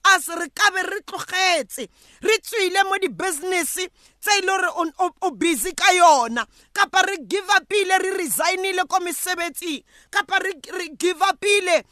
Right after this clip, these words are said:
in different areas. But I want to say to you, it is not over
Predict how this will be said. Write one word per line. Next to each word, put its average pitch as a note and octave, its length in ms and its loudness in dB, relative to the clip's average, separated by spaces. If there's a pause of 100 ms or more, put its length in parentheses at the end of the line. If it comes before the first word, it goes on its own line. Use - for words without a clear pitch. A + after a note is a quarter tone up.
(340)
in D4+ 380 -8 (120)
different E4+ 640 -2
areas. E4+ 560 2 (320)
But D4 140 2
I E4+ 100 6
want E4+ 340 2
to D#4+ 140 -4
say E4 420 -6
to D4+ 120 -6
you, C#4+ 360 -2 (460)
it F4 120 0
is D#4 240 -4
not D#4 400 -2
over C4+ 600 2